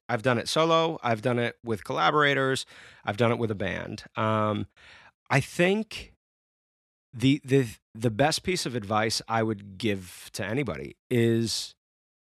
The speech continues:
create with, create with others, um, just because it's good.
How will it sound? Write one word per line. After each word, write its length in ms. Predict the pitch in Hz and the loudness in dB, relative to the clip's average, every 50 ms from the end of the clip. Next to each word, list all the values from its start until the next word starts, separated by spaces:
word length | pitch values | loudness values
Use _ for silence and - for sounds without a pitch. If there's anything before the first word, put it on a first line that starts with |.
| _ _ _ _ _ _ _ _ _ _ _ _ _ _ _ - | _ _ _ _ _ _ _ _ _ _ _ _ _ _ _ -10
create 420 | - - 147 139 135 135 143 156 - - | -4 0 2 2 4 4 2 0 -2 -6
with, 500 | 143 135 139 135 127 127 113 - - - _ _ _ _ _ _ _ _ _ _ | -4 0 0 2 0 0 -4 -8 -14 -20 _ _ _ _ _ _ _ _ _ _
create 300 | - - 147 135 139 165 185 | -4 0 2 4 4 2 2
with 100 | 175 131 | 0 0
others, 580 | 110 90 90 87 90 123 156 - - - - - _ _ | 0 0 0 -2 -4 -6 -6 -8 -10 -10 -12 -16 _ _
um, 540 | - 101 101 95 98 95 98 98 82 57 - _ _ _ _ _ _ _ 50 _ _ _ _ _ _ _ _ _ _ _ _ _ _ _ - 123 120 | -4 -2 -2 0 -2 -2 -4 -8 -10 -14 -16 _ _ _ _ _ _ _ _ _ _ _ _ _ _ _ _ _ _ _ _ _ _ _ -18 -14 -6
just 420 | 107 117 170 190 - - _ - | -2 0 0 0 0 -2 _ -2
because 1040 | - 254 226 _ _ _ - - - 180 180 139 101 87 85 87 90 - - - - | -2 -2 -2 _ _ _ -4 0 2 4 4 4 2 0 -4 -6 -4 -4 -4 -2 -2
it's 360 | 120 107 - - - - - | -4 -4 -4 -4 -4 -4 -6
good. 600 | - - 95 85 - 123 113 92 78 67 - - | -8 -10 -6 0 2 4 4 2 0 -6 -14 -20